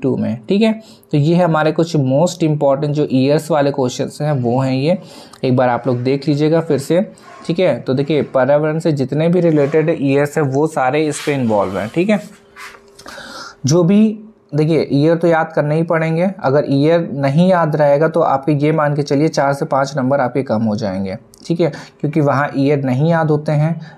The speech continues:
देखिए वहाँ पे बहुत ज़्यादा confusion होगा, अगर एक भी ईयर इधर से उधर हो गया तो आपके number cut हो जाएंगे, ठीक है? तो इसीलिए मैंने ये वाली video बनाई है जिससे कि, अ,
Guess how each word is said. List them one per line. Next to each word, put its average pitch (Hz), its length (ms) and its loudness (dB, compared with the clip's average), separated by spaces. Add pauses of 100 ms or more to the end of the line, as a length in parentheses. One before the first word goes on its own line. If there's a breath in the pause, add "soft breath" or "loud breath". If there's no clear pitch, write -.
(160 loud breath)
देखिए 135 540 0 (380)
वहाँ 139 240 0
पे 170 120 0
बहुत 151 420 2
ज़्यादा 170 220 2
confusion 151 520 0
होगा, 147 180 2
अगर 147 360 0 (100)
एक 190 300 4
भी 196 260 2
ईयर 156 300 2
इधर 143 200 2
से 147 120 -2
उधर 139 240 2
हो 139 120 0
गया 147 160 2
तो 160 120 0
आपके 135 340 0
number 127 260 0
cut 120 240 -2
हो 110 80 -2
जाएंगे, 107 300 -4
ठीक 175 200 -2
है? 185 60 2
तो 156 100 0
इसीलिए 143 440 0
मैंने 147 220 2
ये 143 120 2
वाली 139 200 2
video 127 280 2
बनाई 151 260 2
है 175 240 0 (520 loud breath)
जिससे 151 320 2
कि, 208 360 2 (400 loud breath)
अ, 139 120 4